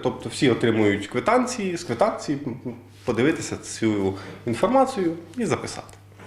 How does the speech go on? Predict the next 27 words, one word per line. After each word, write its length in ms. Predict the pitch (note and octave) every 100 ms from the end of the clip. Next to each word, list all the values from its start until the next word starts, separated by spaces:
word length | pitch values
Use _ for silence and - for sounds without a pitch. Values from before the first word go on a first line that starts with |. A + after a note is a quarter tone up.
| - - - - - - A2+
Е, 380 | A2 G#2+ G#2
далі 400 | G2+ A2+ F#3+ C4+ C#4+
потрібно 640 | - C#3 F3 - D3+ D3
поділитися 540 | D3 G#2+ G#2+ C3+ - A2
номером 300 | A2 A2+ A2
телефону. 480 | A#2 G#2 - F2 F2 - - - - - -
Тобто 260 | A2+ A#2
для 400 | G2+ G2+ G#2 G#2+
того, 340 | - E3 F#3+ E3+
щоб 180 | - A#2 -
отримувати 560 | G#2+ C3+ D#3 C#3+ A#2 A2+
сповіщення 520 | - G#2+ C#3+ - A2+
від 220 | F#2+ -
Telegram-боту. 580 | F#2 F2+ G2+ E2+ - - -
В 40 |
головному 360 | D#3 F3+ G3+ F#3+
меню 260 | F#3 C#3
ми 80 | A2
можемо 400 | A#2 A#2 A2+ G#2+
по-, 240 | - E3+ - -
побачити 500 | A2 G#2+ - - C3+
розділи, 480 | G#3+ A3 F#3 E3+ - - -
е, 120 | - G#2+
баланс, 580 | A#2 C#3 G3+ A#3 - -
оплата 680 | C3 C3+ D#3 G3+ - F3
та, 680 | E3+ - - F#3+ G#3 G3+ D3
е, 360 | C3 B2+ B2+